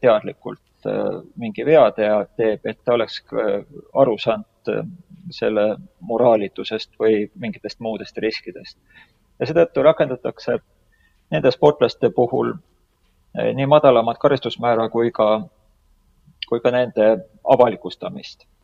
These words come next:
Aga, äh, samas see kaitstud sportlane võib ka väga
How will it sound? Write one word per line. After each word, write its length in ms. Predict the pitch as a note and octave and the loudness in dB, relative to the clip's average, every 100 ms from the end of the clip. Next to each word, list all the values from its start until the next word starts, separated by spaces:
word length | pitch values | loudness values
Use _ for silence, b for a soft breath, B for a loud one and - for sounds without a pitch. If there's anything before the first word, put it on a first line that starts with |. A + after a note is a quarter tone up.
| _ _ _ _ _ - - | _ _ _ _ _ -20 2
Aga, 300 | A#2+ B2+ C3 A#2+ A#2 - _ _ _ _ _ _ _ _ - | 4 8 8 8 4 -10 _ _ _ _ _ _ _ _ -4
äh, 240 | B2 B2 A#2+ | 2 2 2
samas 320 | D#3+ D#3 B2+ | 0 2 2
see 160 | - B2+ | 2 4
kaitstud 320 | C#3+ C#3 B2+ | 4 2 0
sportlane 400 | C#3+ D3 C3 A#2+ | 2 2 0 0
võib 240 | B2 C3 _ | 2 2 _
ka 180 | A#2+ A#2+ A#2+ A#2+ | 4 6 6 4
väga 300 | C#3+ D3+ B2+ | 2 2 4